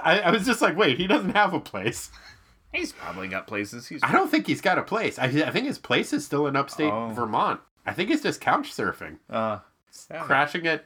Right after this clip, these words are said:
Speaker 2: He's like, "Head,
Speaker 1: Steve's
Speaker 2: hey,
Speaker 1: place.
Speaker 2: head to Greenwich Village and come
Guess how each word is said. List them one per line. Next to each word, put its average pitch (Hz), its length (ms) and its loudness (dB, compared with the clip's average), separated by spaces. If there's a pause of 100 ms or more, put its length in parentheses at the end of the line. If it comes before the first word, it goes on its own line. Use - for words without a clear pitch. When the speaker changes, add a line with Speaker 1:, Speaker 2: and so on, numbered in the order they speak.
(600)
Speaker 2:
He's 185 220 0
like, 165 180 4
"Head, 127 220 4
Speaker 1:
Steve's 113 120 -8
Speaker 2:
hey, 175 160 4
Speaker 1:
place. 139 200 4
Speaker 2:
head 139 220 2
to 143 80 0
Greenwich 147 420 0
Village 165 380 0
and 131 320 -8 (380)
come 139 320 -4